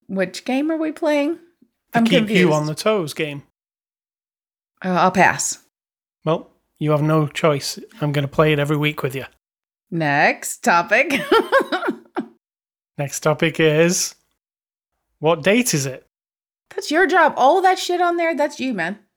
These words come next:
Speaker 2: All
Speaker 1: All
Speaker 2: right.
Speaker 1: that little details, that's all you.
Speaker 2: Let me just tell you, spring forward tonight, one hour. Thank you. That is your
Speaker 1: <laughs> No, don't tell people that because they can be listening to, they're not,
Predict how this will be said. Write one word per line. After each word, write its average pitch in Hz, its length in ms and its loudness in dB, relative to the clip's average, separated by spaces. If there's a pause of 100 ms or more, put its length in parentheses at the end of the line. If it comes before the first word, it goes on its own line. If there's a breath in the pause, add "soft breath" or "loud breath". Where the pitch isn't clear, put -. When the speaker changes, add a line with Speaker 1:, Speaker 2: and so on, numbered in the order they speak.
(100)
Speaker 2:
All 165 60 2
Speaker 1:
All 160 40 4
Speaker 2:
right. 190 80 2
Speaker 1:
that 254 220 0
little 277 160 0
details, 240 580 0
that's 226 180 -4
all 240 120 0
you. 233 340 -4 (160)
Speaker 2:
Let 214 140 2
me 240 80 2
just 233 240 0
tell 208 200 4
you, 147 220 -4
spring 240 460 0
forward 165 560 2
tonight, 165 640 -2 (260)
one 156 220 0
hour. 147 340 -2 (140)
Thank 185 320 0
you. 131 180 -10 (720)
That 147 180 -4
is 143 140 -4
your 147 180 -2
Speaker 1:
<laughs> - 220 -4
No, 339 320 4
don't 320 240 0
tell 359 180 2
people 220 260 0
that 170 280 2
because 233 260 -2
they 226 140 0
can 247 120 -4
be 226 120 0
listening 254 380 -2
to, 220 60 -12
they're 220 180 0
not, 254 280 2